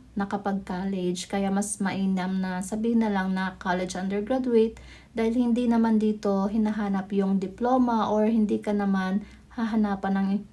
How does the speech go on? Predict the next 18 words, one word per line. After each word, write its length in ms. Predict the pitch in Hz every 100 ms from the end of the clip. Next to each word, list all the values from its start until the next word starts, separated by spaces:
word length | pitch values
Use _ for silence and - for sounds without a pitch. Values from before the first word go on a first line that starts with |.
| - -
employer 960 | 226 247 240 220 208 202 196 196 220 -
kung 240 | - 196 -
saan 240 | 156 185
ka 160 | 190 180
nag-aral. 720 | 185 185 190 190 190 180 185 - - - -
Sa 160 | -
paggawa 400 | 240 254 262 269
ng 240 | 277 277 254
video 240 | 233 240
intro, 400 | 226 233 233 220
sabihin 480 | 233 233 233 233 226
lang 160 | 220 208
yung 160 | 214
pangalan, 800 | 208 202 196 190 185 185 214 330 392 - -
pagkatapos 800 | 208 - 190 190 190 196 190 -
yung 80 | 190
edad 320 | 190 202 226
mo, 560 | 233 226 226 220 226